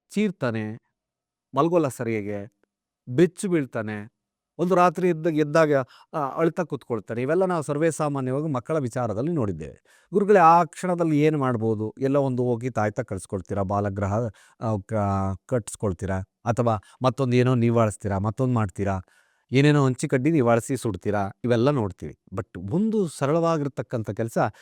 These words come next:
ನಮ್ಮ ಮನೆಯಲ್ಲೇ ಹತ್ರದಲ್ಲೇ ಇರ್ತಕ್ಕಂಥ ಕೆಲಸಗಳೇನಪ್ಪ ಅಂದ್ರೆ, ಭಾಳ ವಿಶೇಷವಾಗಿ ನೀವು ತುಳಸಿ ಗಿಡದ ಬೇರನ್ನ ತಂದು ತಾಯ್ತದ ರೂಪದಲ್ಲಿ ನಿಮ್ಮ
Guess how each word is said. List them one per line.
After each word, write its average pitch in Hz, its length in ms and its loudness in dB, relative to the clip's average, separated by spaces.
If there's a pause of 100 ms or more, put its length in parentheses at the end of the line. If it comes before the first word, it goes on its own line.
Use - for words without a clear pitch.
(240)
ನಮ್ಮ 107 180 0
ಮನೆಯಲ್ಲೇ 160 540 2
ಹತ್ರದಲ್ಲೇ 123 520 -2
ಇರ್ತಕ್ಕಂಥ 101 440 -6
ಕೆಲಸಗಳೇನಪ್ಪ 104 680 -6
ಅಂದ್ರೆ, 110 520 -6 (100)
ಭಾಳ 123 160 6
ವಿಶೇಷವಾಗಿ 123 1000 4 (180)
ನೀವು 147 100 0
ತುಳಸಿ 220 520 0
ಗಿಡದ 185 280 0
ಬೇರನ್ನ 131 520 2
ತಂದು 160 280 -2
ತಾಯ್ತದ 165 520 0
ರೂಪದಲ್ಲಿ 131 640 -2
ನಿಮ್ಮ 120 220 -2